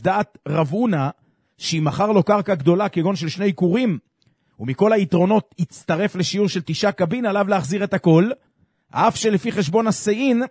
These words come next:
היתרון הוא פחות מרובע לשאה. ואם כן, מוכח שבמקרה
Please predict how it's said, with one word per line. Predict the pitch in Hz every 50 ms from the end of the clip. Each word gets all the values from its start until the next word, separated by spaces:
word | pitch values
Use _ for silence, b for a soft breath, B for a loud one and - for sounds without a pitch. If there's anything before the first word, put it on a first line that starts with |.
| _ _ _ _ _ -
היתרון | 143 175 208 196 - 226 196 202 247 247 247
הוא | 240 -
פחות | 226 185 202 226 - -
מרובע | 233 220 196 220 226 214 233
לשאה. | 220 208 - - 202 208 202 190 - - _ _ _ _ _ -
ואם | 90 95 104
כן, | - 160 180
מוכח | 185 180 - - 220 - -
שבמקרה | - 202 175 180 175 165 - - 190 226 233 220